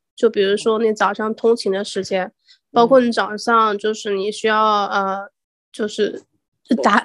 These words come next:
Speaker 1: 打扮啊，什么穿衣服那些时间，然后包括中午午休，中午就比如说你要出去吃个饭，如果你在公司的话，你可能还得出个门，再回来吃饭的时间。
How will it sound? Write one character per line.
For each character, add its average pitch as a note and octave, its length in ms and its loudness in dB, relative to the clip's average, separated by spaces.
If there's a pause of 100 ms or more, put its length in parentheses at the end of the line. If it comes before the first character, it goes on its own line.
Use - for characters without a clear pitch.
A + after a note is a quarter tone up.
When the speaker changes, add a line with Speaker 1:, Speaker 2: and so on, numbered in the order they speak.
(100)
Speaker 1:
打 G3+ 180 4
扮 B3+ 220 4
啊， G#3+ 260 0
什 A3+ 160 -6
么 G#3 100 -6
穿 A#3 360 0
衣 C4+ 120 -2
服 B3 220 -4
那 G#3+ 100 -2
些 A3 160 0
时 G#3 240 -6
间， G3 300 -4 (540)
然 G#3+ 240 2
后 A#3+ 380 4
包 B3+ 200 2
括 C#4+ 160 2
中 E4+ 300 0
午 A3 280 0
午 G#3+ 80 -8
休， C4+ 480 0
中 D4+ 320 0
午 G3+ 160 2
就 A#3 200 0
比 G#3+ 160 -4
如 G3+ 120 -2
说 A3+ 420 -4
你 G#3 180 -4
要 G#3 340 -4 (260)
出 - 160 -4
去 B3 80 2
吃 B3 160 -2
个 A#3 80 4
饭， A#3 280 2
如 G#3+ 120 2
果 A#3+ 80 8
你 A3+ 80 2
在 A3+ 80 0
公 A3+ 220 0
司 A#3 80 -6
的 A3+ 100 0
话， A3 200 -4
你 G#3 100 -8
可 G3+ 120 -6
能 F#3+ 200 -4
还 G3+ 100 -4
得 G3+ 160 -2
出 A#3 200 -4
个 A#3 80 4
门， G#3 360 0
再 A3 140 -8
回 G3 220 -6
来 G3+ 260 0 (400)
吃 - 240 0
饭 A3+ 340 0
的 A#3 120 -4
时 - 180 -8
间。 G#2 320 -4